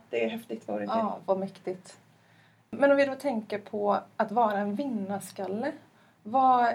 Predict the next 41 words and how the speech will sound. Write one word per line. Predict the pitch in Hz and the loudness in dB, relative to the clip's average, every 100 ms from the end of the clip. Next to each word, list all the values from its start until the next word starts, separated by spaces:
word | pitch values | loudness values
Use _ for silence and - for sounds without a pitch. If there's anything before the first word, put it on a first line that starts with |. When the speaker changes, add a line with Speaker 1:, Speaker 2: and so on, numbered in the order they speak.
| - | -2
Speaker 2:
innebär | 277 254 196 190 190 226 285 | -4 -2 -2 -2 -2 -2 0
det | |
att | 302 | 2
vara | 277 170 | 2 0
en | 175 | -2
vinnarskalle | 196 175 170 190 233 285 | -4 -6 -10 -10 -8 -4
för | |
dig, | 294 - | -4 -4
skulle | - | -10
du | - | -12
säga? | - - - _ - 202 180 | -12 -14 -18 _ -14 -12 -8
Speaker 1:
Ja, | 202 240 233 202 240 233 - - _ _ _ _ _ _ _ 233 | 0 4 6 6 4 0 -12 -20 _ _ _ _ _ _ _ 2
jag | 233 | 2
tror | 269 233 | 4 2
ju | 214 | 2
mycket | 214 220 - - 196 - | -2 -4 -8 -6 -6 -6
på | - 190 208 | -6 -2 0
att | 165 175 - - - - _ _ _ _ _ _ | -2 -4 -18 -20 -20 -20 _ _ _ _ _ _
det, | 208 196 - | 0 2 2
eller | 202 202 | 0 2
det, | 208 208 - | 2 2 0
det | 220 | 0
är | |
många | 214 214 185 196 | 2 2 2 2
delar | 202 180 180 | 2 2 -2
som | 180 | -6
spelar | 180 180 | -6 -4
in | 190 190 | -4 -4
där. | 175 170 - - | -4 -6 -12 -10
Eh, | 196 185 185 202 202 | -8 -8 -8 -8 -6
framförallt | 202 196 214 190 190 | -6 0 4 4 2
att | 196 | -4
man | 196 190 | -6 -4
har | 185 170 | -2 -2
ett, | 175 175 - 196 | -4 -6 -8 -2
eh, | - - 170 170 _ _ - - _ _ | -2 -2 -10 -20 _ _ -16 -16 _ _
vad | - | -18
ska | - | -12
man | 185 | -6
säga, | 185 | -4
ett, | 190 - - | -6 -12 -20